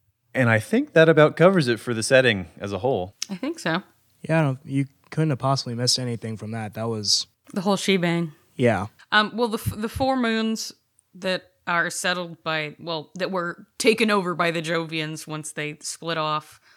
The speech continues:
Speaker 2: are Ganymede for Jupiter, Titan for, uh, Saturn, Miranda for Uranus, and Triton for Neptune.
Speaker 1: Right.
Speaker 2: With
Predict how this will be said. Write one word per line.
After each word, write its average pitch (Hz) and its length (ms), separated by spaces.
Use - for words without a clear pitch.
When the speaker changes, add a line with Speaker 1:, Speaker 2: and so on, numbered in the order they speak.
Speaker 2:
are 156 440
Ganymede 185 580
for 175 140
Jupiter, 160 640
Titan 165 540
for, 156 680
uh, 147 360
Saturn, 156 680
Miranda 233 360
for 254 140
Uranus, 196 680
and 180 400
Triton 180 420
for 170 380
Neptune. 160 640
Speaker 1:
Right. 98 260
Speaker 2:
With 202 180